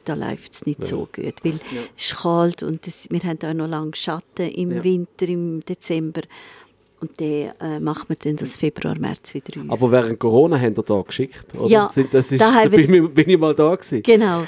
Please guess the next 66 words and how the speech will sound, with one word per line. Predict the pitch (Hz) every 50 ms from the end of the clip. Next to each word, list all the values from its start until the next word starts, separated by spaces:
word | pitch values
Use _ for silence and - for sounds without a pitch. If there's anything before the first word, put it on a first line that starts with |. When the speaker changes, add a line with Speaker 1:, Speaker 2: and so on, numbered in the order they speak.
| - - -
Speaker 2:
Und | - 139 - -
Speaker 1:
Da | -
Speaker 2:
da | -
Speaker 1:
haben |
wir | 233 220 208 127
Speaker 2:
hat | 139
Speaker 1:
sie | - 147
Speaker 2:
er | 147
dort | - 147
Speaker 1:
eigentlich | 202 202 151 147 - -
Speaker 2:
raus | 147 139
Speaker 1:
von | 135 -
da | - 190 185 185
aus | 180 185 190 - - -
haben | 180 170 165
wir | 175
geschickt, | - - - - 160 165 - - - -
also | - 123 117
Speaker 2:
Genau. | 120 117 123 -
Speaker 1:
drei, | 180 165
vier | - - 170
Sachen. | 165 - - 156 131 - - - - - -
Speaker 2:
Dann | 113 113
hat | 113 -
man | 117 107
da | 107
raus | 107 113 110 - - 113 -
können | 117 110 107 104
Platz | - 110 110 107 - - - -
nehmen. | 110 98 92 87 87 98 -
Speaker 1:
Mhm, | 185 214 202 190 185 170 147 - - - - 156 -
mhm. | 190 - 190 175 190 359 - 170
Speaker 3:
<laughs> |
Smart, | - 311 - 113 104 113 - 180 165 - - - -
ja, | 110 113
da | 113
muss, | 113 117 110 - - - -
man | - - 113
hat | 117 - -
jeder | 120 131 151 170
müssen | 170 160 - - -
kreativ | - - 147 151 151 156 - 175 160 165 151
werden, | 180 - - 104 98 101 - 107 104 101
oder? | 113 - 233
Speaker 1:
Ja, | 247 269 269 294 339 392
Speaker 3:
Auch, | - -
auch | - - 131 131
Speaker 1:
ich | -
Speaker 3:
da. | - 254
Speaker 1:
meine, | 226 220 214 214 208 208 202 196
das | - 196 196 -
ist, | 214 208 - - - -
das | 196 - -
ist | 202 - -
für | - - -
alle | 76 - 190 220 214
nicht | 208 208 - 196
einfach | 208 226 220 - 202 - -
gewesen, | - - - - - -
das | - -
Speaker 3:
Also, | 131 - 143
Speaker 1:
ist | - -
klar. | - - 95 95 - 92 -
Speaker 3:
ich | - 131 -
bin | - 165 151 151
am | 143